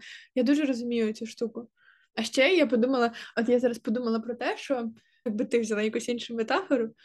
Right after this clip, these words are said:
то вона була б, мабуть, не такою влучною, як труси, тому що труси ж можуть бути не одні зручні, їх може бути багато зручних і багато незручних. От, і я подумала про те, що це, типу, як з-,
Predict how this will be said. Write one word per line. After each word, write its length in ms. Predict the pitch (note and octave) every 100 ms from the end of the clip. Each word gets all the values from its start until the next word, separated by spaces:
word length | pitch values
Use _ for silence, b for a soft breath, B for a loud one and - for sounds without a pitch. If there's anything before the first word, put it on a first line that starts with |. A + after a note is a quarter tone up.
| B B B _ _ -
то 520 | B3 A#3+ A#3+ A#3 A3+ - _ _ _ _ _ _ _
вона 260 | A#3 C#4 D4+
була 320 | C#4 B3+ C4
б, 60 | C#4
мабуть, 240 | C4+ C4+
не 100 | B3+
такою 220 | B3 C4+
влучною, 380 | B3 C4 - C4+
як 80 | -
труси, 320 | A#3+ A#3+ C4+
тому 220 | A3+ A3+
що 120 | A#3
труси 260 | A3+ A3+ C4
ж 80 | B3+
можуть 260 | B3+ A#3+
бути 180 | A3 A#3
не 100 | A3+
одні 300 | A3+ G#3 B3+
зручні, 560 | C#4+ C#4+ - A3 G#3+ A3 -
їх 180 | A#3
може 200 | B3 B3
бути 220 | A3+ A3 G#3
багато 400 | A3 A3+ A#3+ C#4+
зручних 520 | C4+ A3 - G#3+ -
і 80 | -
багато 340 | G#3+ A3+ A3+
незручних. 640 | B3 A#3+ A3+ - A3+ A3+ - B B B B _
От, 260 | A3 A3+ -
і 120 | A#3+
я 160 | A#3+ A#3+
подумала 420 | B3+ A3+ A#3+ A#3
про 160 | A3+ A3+
те, 180 | A3+
що 260 | B3 B3 A3+ b b _
це, 120 | -
типу, 200 | A3 A3+
як 340 | A#3 A3+ - - _
з-, 140 | A#3+